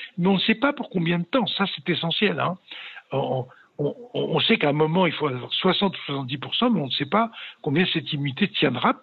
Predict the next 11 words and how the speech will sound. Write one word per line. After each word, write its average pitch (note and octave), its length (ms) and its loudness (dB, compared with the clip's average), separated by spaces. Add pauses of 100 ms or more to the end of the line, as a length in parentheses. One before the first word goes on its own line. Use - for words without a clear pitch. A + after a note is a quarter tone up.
Peut-être A3+ 480 0
que A3+ 360 2 (600)
on C#3+ 160 2 (360)
s'orientera E3+ 640 2
vers C#3+ 240 -2
un, D3 220 0
un C#3 220 -2
schéma E3 360 2
de C#3 120 -2
vaccination C#3 720 0
annuel D3+ 500 2